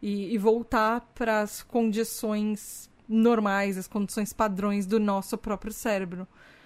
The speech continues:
Que, no fim das contas, ah,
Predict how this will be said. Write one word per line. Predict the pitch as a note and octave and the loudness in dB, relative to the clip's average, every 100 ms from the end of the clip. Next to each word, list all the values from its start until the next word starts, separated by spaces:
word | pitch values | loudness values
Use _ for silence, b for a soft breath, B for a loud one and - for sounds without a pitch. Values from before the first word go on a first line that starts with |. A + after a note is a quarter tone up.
| B B B _ | B B B _
Que, | - A3+ A3 A3 B3 | -4 0 0 0 2
no | B3+ | 2
fim | C4 - F4+ | 2 -6 -6
das | B3+ - | -6 -6
contas, | - A3+ F4 - F#3 F#3 - _ _ _ _ | -4 -4 -4 -6 -6 -8 -18 _ _ _ _
ah, | F#3 | -12